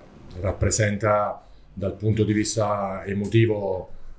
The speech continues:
eh, tantissimo per me, e quando parlo di Pisa parlo del, ehm, di tutti, dallo staff dirigenziale, eh, dai proprietari. Io ho anche ricevuto un, un bellissimo, adesso non so se,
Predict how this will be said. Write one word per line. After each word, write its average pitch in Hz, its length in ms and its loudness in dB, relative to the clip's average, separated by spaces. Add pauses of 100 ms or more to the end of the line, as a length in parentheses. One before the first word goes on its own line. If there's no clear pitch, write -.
eh, 92 160 -6
tantissimo 101 720 2
per 98 140 -4
me, 110 260 -2
e - 60 -12
quando 98 200 -6
parlo 98 260 -2
di 92 100 -6
Pisa 104 400 2
parlo 87 440 -6
del, 85 180 -8
ehm, 80 920 -14 (500)
di 90 140 -4
tutti, 113 360 4 (280)
dallo 80 120 -16
staff - 280 -2
dirigenziale, 101 880 -2
eh, 82 540 -20
dai 82 100 -16
proprietari. 104 680 0 (680)
Io 90 160 -6
ho 90 180 -6
anche 87 160 -4
ricevuto 87 600 -2
un, 82 200 -14 (400)
un 92 80 -8
bellissimo, 95 480 -4
adesso - 340 -12
non 82 140 -12
so 87 220 -2
se, 85 100 -8